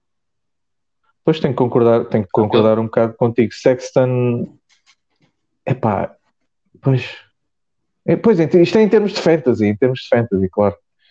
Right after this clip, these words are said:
Speaker 1: Eu, na vida real,
Speaker 2: Em
Speaker 1: claro,
Speaker 2: termos de fantasy,
Speaker 1: prefiro,
Speaker 2: já conseguimos.
Speaker 1: prefiro o Jamal Murray ao Sexton. Mas em termos de fantasy, pois, pois, e depois já sabemos que isto da fantasy depende muito da equipa, da equipa onde se está, não é?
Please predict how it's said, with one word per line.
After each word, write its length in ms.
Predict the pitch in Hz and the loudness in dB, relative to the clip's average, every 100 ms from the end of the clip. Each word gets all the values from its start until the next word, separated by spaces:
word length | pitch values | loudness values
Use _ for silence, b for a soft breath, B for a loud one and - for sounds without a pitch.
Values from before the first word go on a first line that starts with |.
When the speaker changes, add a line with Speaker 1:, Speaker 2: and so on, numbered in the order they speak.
| _ | _
Speaker 1:
Eu, 220 | 139 151 165 | 2 4 4
na 100 | 170 | 4
vida 220 | 175 175 | 6 4
real, 220 | 156 175 | 4 2
Speaker 2:
Em 100 | 202 | 2
Speaker 1:
claro, 180 | 143 123 | 0 -2
Speaker 2:
termos 60 | - | -4
de 40 | |
fantasy, 240 | 143 - 143 | -2 -2 2
Speaker 1:
prefiro, 140 | 131 | 2
Speaker 2:
já 60 | 131 | 2
conseguimos. 280 | 139 123 120 | 0 0 2
Speaker 1:
prefiro 200 | 143 135 | 2 2
o 40 | |
Jamal 280 | 147 143 147 | 2 2 2
Murray 300 | 147 151 160 | 4 4 4
ao 100 | 165 | 4
Sexton. 420 | 170 202 - - - _ _ _ _ _ _ _ _ _ | 2 -2 -2 -4 -6 _ _ _ _ _ _ _ _ _
Mas 160 | 107 107 | 0 2
em 120 | 110 | 0
termos 280 | 110 110 113 | 0 0 -2
de 80 | - | -4
fantasy, 920 | - 120 120 127 120 123 123 123 123 - | -2 -2 0 0 2 2 4 2 0 -2
pois, 240 | 107 104 - - _ _ _ b _ | -2 -2 -8 -20 _ _ _ b _
pois, 140 | 226 131 | 0 2
e 80 | 139 | 2
depois 220 | 135 151 | 2 2
já 100 | 135 | 2
sabemos 380 | 143 156 151 139 | 2 4 2 2
que 100 | - | 2
isto 160 | 151 - | 0 2
da 120 | 156 | 0
fantasy 480 | 156 151 156 156 160 | 2 0 2 2 2
depende 320 | - 160 151 | 0 -2 2
muito 180 | 156 156 | 2 2
da 80 | 151 | 2
equipa, 420 | 147 170 165 156 | 2 0 0 0
da 160 | 147 | 2
equipa 300 | 147 143 135 | 0 0 0
onde 140 | 156 156 | -2 -4
se 60 | |
está, 260 | - 147 151 | -2 0 0
não 100 | 120 | 0
é? 100 | 110 | -4